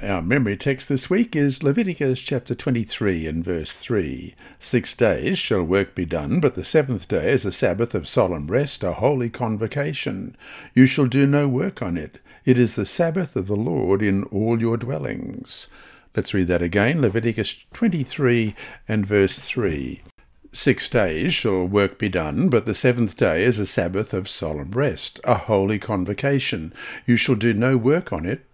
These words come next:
It is the Sabbath of the Lord in all your dwellings." We hear all sorts of arguments against keeping the seventh day Sabbath, don't we? We hear that Jesus changed the Sabbath to Sunday,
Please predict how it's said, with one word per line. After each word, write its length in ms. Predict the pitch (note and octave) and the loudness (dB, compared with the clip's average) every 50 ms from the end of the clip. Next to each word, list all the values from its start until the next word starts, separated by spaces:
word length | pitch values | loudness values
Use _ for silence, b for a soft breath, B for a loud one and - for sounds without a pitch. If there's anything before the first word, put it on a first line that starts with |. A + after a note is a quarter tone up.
| _ _ - | _ _ -2
It 160 | - C3 B2 | 0 2 4
is 200 | B2+ B2+ A#2 - | 4 2 2 0
the 120 | - C3 B2 | -2 -4 -2
Sabbath 480 | - - F3 E3+ D3+ E3+ F3+ C#3+ - | 0 0 0 0 0 -2 -4 -4 -2
of 160 | F3 D#3+ C3+ | -2 -2 -2
the 100 | D3+ E3+ | -2 -4
Lord 420 | D3 C3+ G#2+ F2 E2 D2+ D2 D2+ F2+ | -2 -2 -2 -2 -2 -2 -4 -2 0
in 280 | F#2+ F2 E2 F2+ F#2 - - | 0 0 0 -2 -6 -6 -2
all 420 | - G#2 A2 A2 A2 B2 B2 A2+ | 0 0 2 2 0 -2 -4 -4
your 320 | G#2 G2 F#2 F2+ F2+ F#2+ F#2 | -2 -2 -2 -2 -2 -4 -6
dwellings." 1120 | F2+ F2+ F2+ D#2+ D2 C2 - - - - - - - - - - - - - - - - - b b b b b b b b b b b b b b b b | -6 -8 -8 -8 -8 -8 -10 -14 -16 -14 -14 -14 -14 -16 -18 -16 -16 -14 -14 -14 -16 -18 -20 b b b b b b b b b b b b b b b b
We 160 | - D3+ D3+ B2 | 2 4 4 6
hear 200 | D3+ F#3+ D#3 A2+ | 6 6 4 4
all 200 | B2+ D3 F3 - | 2 0 0 0
sorts 320 | - - A#2 A#2 - - | -2 0 -2 0 0 -2
of 80 | F2 D#2+ | -2 -2
arguments 640 | D#2 D#2 G#2 G#2+ G#2 E2+ D2 D2 C#2+ - - - | 0 -2 -2 -2 -2 -4 -4 -4 -8 -8 -8 -6
against 500 | A2 G2 G2+ F#2+ F#2 F#2+ F#2+ F2+ - - | -6 -4 -2 -2 -2 -2 -4 -6 -10 -8
keeping 380 | - - B2 A2 G2 A2 G#2 G#2+ | -2 0 0 0 0 -2 -2 -2
the 80 | G2+ F#2 | -2 -2
seventh 420 | - - G#2 E2+ G2 G2 - - | -2 -2 -2 -2 -2 -6 -6 -4
day 160 | - G#2 G2+ | -4 -4 -4
Sabbath, 400 | - - F#3+ D#3+ A2 F2 E2 - | -2 0 0 0 0 -2 -6 -4
don't 240 | - D#3 C3+ C3 B2+ | -2 0 0 0 -2
we? 280 | - G2 F2 - - - - b b b b b b b b b b b b b b b b b b | -2 -6 -6 -8 -10 -14 -20 b b b b b b b b b b b b b b b b b b
We 100 | - A#2 | 4 4
hear 240 | F2+ A2 B2 A#2+ G#2+ | 6 6 6 6 6
that 140 | G#2 G2 - | 4 2 0
Jesus 440 | - B2+ A#2 G2+ - F#2 F2 - - | 2 2 4 4 2 -2 -6 -6 -6
changed 600 | - - - G#2+ F#2 F2+ F#2+ F#2+ G2+ F#2 - - | -4 0 2 2 2 2 2 0 -2 -2 -2 -2
the 80 | B2+ | -2
Sabbath 420 | - - - F#2+ F#2 F#2+ A2+ A#2 - | -2 0 -2 -2 -2 -2 -4 -4 -2
to 140 | - C3+ | -4 -4
Sunday, 560 | - - - F2+ G2+ G2 G2+ A2 D#3 G#3 G#3 | -2 -2 -4 -4 -4 -2 -2 -2 -2 -4 -6